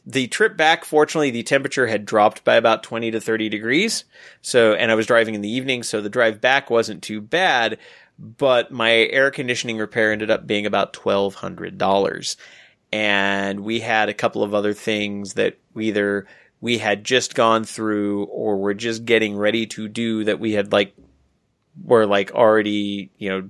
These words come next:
dedicated to doing family-wise. That was basically, like, I could pay for the A C to get fixed, but it would basically break us. And so I put my, uh, my next army project, which was my Blood An-, my Primaris Blood Angels,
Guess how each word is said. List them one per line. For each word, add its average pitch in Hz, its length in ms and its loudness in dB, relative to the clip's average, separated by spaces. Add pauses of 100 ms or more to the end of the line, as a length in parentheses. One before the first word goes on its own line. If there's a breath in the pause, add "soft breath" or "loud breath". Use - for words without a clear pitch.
dedicated 110 580 0
to 98 60 -12
doing 104 760 -2
family-wise. 104 760 -2 (480 loud breath)
That 110 440 0
was 104 460 2 (220)
basically, 117 540 0
like, 104 300 -4
I 135 160 2
could 117 240 -4
pay 113 200 0
for 113 140 -8
the 110 220 0
A 104 40 -4
C 107 260 -4
to 104 60 -2
get 101 180 -2
fixed, - 380 -4
but 110 120 0
it 107 40 0
would 104 160 -2
basically 107 440 0
break 98 480 -4
us. - 340 -6 (540 loud breath)
And 123 180 -2
so 143 160 -2
I 139 80 -2
put 160 320 -4
my, 143 380 0
uh, 120 380 0
my 117 300 0
next 127 300 0
army 139 240 0
project, 113 460 2
which 110 220 -6
was 104 280 -4
my 101 140 -4
Blood 147 240 4
An-, 110 260 0
my 117 140 -2
Primaris 117 320 -2
Blood 143 160 4
Angels, 107 500 0